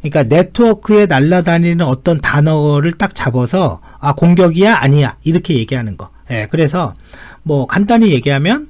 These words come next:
뭐 어떻게 얘기할 수 있을까요? 자, 어, 이렇게 얘기할 수가 있어요.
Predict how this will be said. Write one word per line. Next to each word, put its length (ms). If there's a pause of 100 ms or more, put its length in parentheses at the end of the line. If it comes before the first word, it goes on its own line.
뭐 180
어떻게 260
얘기할 280
수 120
있을까요? 460 (280)
자, 360 (440)
어, 260
이렇게 500
얘기할 380
수가 560
있어요. 400